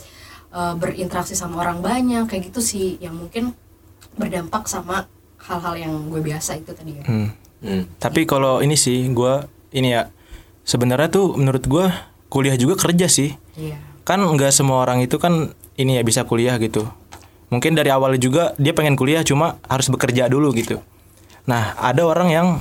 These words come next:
Speaker 2: emang dari awal tuh udah kuliah gitu. Nah, dia tuh, ini sebenarnya gue sih.
Speaker 1: Hmm.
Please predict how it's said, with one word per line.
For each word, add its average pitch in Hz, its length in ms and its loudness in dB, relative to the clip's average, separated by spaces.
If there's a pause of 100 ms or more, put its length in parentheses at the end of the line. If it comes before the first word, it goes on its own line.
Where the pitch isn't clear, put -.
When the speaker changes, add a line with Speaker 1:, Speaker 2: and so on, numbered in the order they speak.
Speaker 2:
emang 131 220 2
dari 127 160 2
awal 127 240 2
tuh 185 80 4
udah 170 80 2
kuliah 156 400 2
gitu. 113 240 -4 (580)
Nah, 123 140 0
dia 139 100 2
tuh, 147 300 2 (140)
ini 143 260 2
sebenarnya 175 320 4
gue 143 160 2
sih. 123 280 2
Speaker 1:
Hmm. 147 360 -10